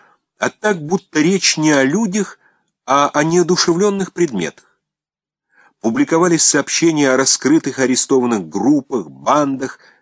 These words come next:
тайных контрреволюционных организациях. Призывы к бдительности не просто подталкивали, а требовали искать врагов повсюду, в сельских кооперативах, комсомольских организациях,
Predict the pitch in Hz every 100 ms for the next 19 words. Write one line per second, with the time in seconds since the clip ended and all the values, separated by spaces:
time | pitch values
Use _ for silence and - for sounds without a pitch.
0 | _ - 131 139 131 - 120 110 113 120
1 | - 120 117 - 107 107 110 95 98 135
2 | - - 131 - _ _ _ _ _ _
3 | _ _ _ _ _ _ - - 160 156
4 | 240 156 196 151 147 143 - 131 120 -
5 | 165 - 160 - 147 _ - 107 85 -
6 | 73 67 - - - - - 135 143 139
7 | 143 135 143 - 170 160 104 98 82 80
8 | - 110 - 127 107 104 - 135 131 -
9 | 104 - 95 - 85 80 - 143 117 95
10 | - 95 110 127 147 - 87 - - 90
11 | 90 107 139 - - 120 107